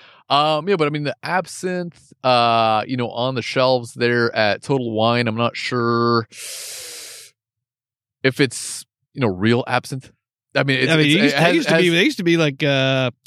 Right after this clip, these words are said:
Speaker 1: I mean, it, it, supposedly it's made with wormwood and whatever
Speaker 2: Yeah.
Speaker 1: other ingredients are in there, but I'm not sure if it's, it's you know, the, that, that, the,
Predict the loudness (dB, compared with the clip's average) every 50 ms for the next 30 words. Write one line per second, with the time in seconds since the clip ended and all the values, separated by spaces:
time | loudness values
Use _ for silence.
0 | _ _ _ -4 -2 -2 -2 -2 -2 -4 -4 -4 -8 -10 -10 -10 -8 -8 -8 -2
1 | 0 0 0 0 -2 -2 -2 -2 -4 -4 -6 -4 -4 -4 -4 -6 -6 -6 -6 -6
2 | -6 -4 -4 -2 0 0 0 -2 -2 -2 -2 0 0 0 2 2 2 2 2 2
3 | 2 0 0 -2 -2 -4 -2 -2 -2 -2 -2 -2 -2 -2 -2 -2 -2 0 0 2
4 | 2 0 0 -2 _ _ _ _ _ _ _ _ _ _ _ _ _ _ _ -2
5 | 0 2 2 2 0 -2 -2 -2 0 0 0 0 -2 -6 -6 -6 -6 -6 -6 -6
6 | -6 -10 -14 -16 _ _ _ _ _ _ _ _ _ -20 -20 _ _ 0 2 2
7 | 2 2 0 0 2 2 0 0 0 0 -4 -4 -2 -2 -2 0 0 0 -2 -4
8 | -8